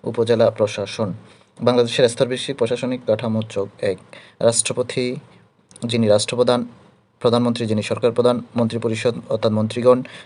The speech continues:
সচিবালয় হচ্ছে মন্ত্রণালয়ের প্রশাসনিক কেন্দ্রস্থল, মন্ত্রণালয় হচ্ছে মন্ত্রী ও নির্বাহী প্রধান বা সচিব প্রশাসনের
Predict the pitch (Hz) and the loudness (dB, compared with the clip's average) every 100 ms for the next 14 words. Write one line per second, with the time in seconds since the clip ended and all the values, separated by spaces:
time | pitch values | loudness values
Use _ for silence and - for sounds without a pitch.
0 | - 127 113 127 120 120 117 120 110 110 | -4 -2 0 4 6 6 4 0 2 2
1 | 110 110 104 120 127 120 117 113 120 - | 2 0 0 -4 -4 0 0 2 -2 2
2 | 131 123 127 - - - 117 113 113 110 | 2 2 0 -10 -12 0 2 4 4 4
3 | 110 110 123 123 - - 127 117 110 120 | 6 6 6 4 -4 -4 0 0 0 2
4 | 123 113 107 120 117 110 113 110 110 110 | 4 4 2 0 2 2 4 2 2 -2
5 | 110 110 107 110 117 110 | -4 -4 -2 -2 -2 -2